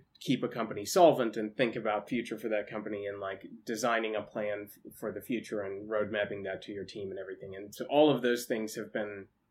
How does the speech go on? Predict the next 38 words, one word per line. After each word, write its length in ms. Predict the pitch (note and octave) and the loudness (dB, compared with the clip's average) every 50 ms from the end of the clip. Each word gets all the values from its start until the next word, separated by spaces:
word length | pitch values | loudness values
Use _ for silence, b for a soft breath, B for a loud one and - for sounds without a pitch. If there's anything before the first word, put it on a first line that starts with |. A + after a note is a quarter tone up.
| _ _ _ _ _ _ _ - | _ _ _ _ _ _ _ 4
in 180 | D#3 D3 C#3+ C#3+ | 6 8 8 8
discovery 640 | C3 C3 A#2+ - - C#3 B2+ A#2 A2 A#2 A2+ G#2+ G#2+ | 8 6 2 2 4 4 4 6 4 2 0 0 0
and 80 | G#2 | 0
are 100 | G#2 A2 | 0 -2
still 260 | A2 - - C#3+ A#2+ A2 | -2 0 2 2 2 2
being 280 | G#2+ A#2 G#2+ G#2 G2+ | 2 0 -2 -2 -4
discovered 580 | F#2+ G#2 - - - A2+ G#2 G2 G#2+ G2+ G2+ - | -4 -6 -6 -2 -2 0 0 0 -2 -4 -4 -2
by 360 | A2 G#2 G2+ G2+ G2+ G2 G2 A2 A#2 | 0 0 0 0 -2 -4 -4 -6 -6
me 320 | A#2 A2+ A#2 A2 G#2+ G#2+ | -4 -4 -2 -2 -2 -2
and 120 | G#2 G#2 | -4 -4
the 120 | G2+ G2 G2 | -4 -6 -6
team 440 | - - - B2+ A#2 A2 G#2 G#2 G#2 | -6 -2 0 0 2 0 0 -4 -4
that 180 | A2 G#2+ G#2+ - | -6 -6 -6 -6
now 220 | G#2 G2 F#2+ F#2+ | -6 -6 -6 -6
exists. 500 | F#2+ F#2+ - - B2+ A2 G#2 - - - | -8 -8 -4 -4 -2 -2 -2 -4 -6 -10
And 240 | G2+ G2 G2 G2 - - _ _ _ _ _ - | -8 -8 -8 -10 -14 -16 _ _ _ _ _ 2
part 180 | - D3+ D3+ C#3 | 6 8 8 8
of 60 | A#2+ | 8
that 180 | A2+ A2 A2 | 4 2 0
team 200 | - B2 A2+ G#2+ | -2 -6 -6 -4
is 140 | G#2 G#2 - | -6 -6 -6
with 220 | A2+ A2 A2 - A2 | -6 -6 -4 -2 -4
us 180 | G#2 G2 - | -4 -4 -4
today, 540 | - - G#2+ G2+ A2 G#2 G2 G2 G2 G2+ A2 | -8 -6 -4 -2 0 0 0 -2 -4 -6 -8
Sagram 500 | - - - G#2 G2+ G2+ G2+ G2 F#2+ - | -8 -4 -2 0 0 0 -2 -4 -6 -6
Savlak. 560 | - A#2 G2 G2 F#2+ G2 F#2 F#2 F2+ - - - | -4 -2 -2 -2 -2 -4 -6 -6 -6 -8 -10 -8
Uh, 160 | G#2 G2 F#2+ | -8 -6 -6
the 160 | G2+ G#2 A2+ | -6 -6 -4
other 280 | A#2 A2 A#2+ A2 G#2+ G#2+ | -4 -2 0 0 0 -2
team 280 | - - A#2+ G#2+ G#2+ | -4 -6 -4 -4 -4
member, 400 | G#2 G2+ G2+ F#2+ G#2 G2+ G2 F#2+ G2 | -4 -4 -6 -6 -6 -6 -6 -6 -4
Wikram 640 | G#2 A2+ G#2+ - - A#2 A2 G#2+ G2+ G2+ G2 G2+ G2+ - _ _ _ _ - | -4 -4 -4 -4 -6 -6 -4 -4 -4 -6 -6 -10 -14 -18 _ _ _ _ -6
Wikran, 640 | G#2 A#2+ A#2 A#2+ - A2 G2+ F#2+ F#2+ G2 G2+ G2+ G2+ | -4 -4 -4 -4 -4 -4 -4 -4 -4 -8 -10 -12 -10
is, 460 | - A2 G#2 G2 G2 F#2+ F#2+ - - - | -6 -6 -4 -4 -6 -8 -10 -12 -12 -8
uh, 340 | G#2+ G2+ F#2+ G2 F#2+ F#2+ F#2+ - _ _ _ _ _ _ _ _ - | -8 -6 -6 -6 -8 -8 -12 -14 _ _ _ _ _ _ _ _ -10
another 440 | - G#2+ A#2 A2+ A2 G#2 G#2 G#2+ G#2 - - | -6 -2 -2 0 0 -2 -4 -6 -8 -12 -6
great 340 | - A#2 B2 B2 A#2+ - - | -2 2 2 2 2 0 -4
Hooner 300 | C3 A#2 A2 G#2+ G#2+ G#2 | -4 -4 -4 -4 -4 -6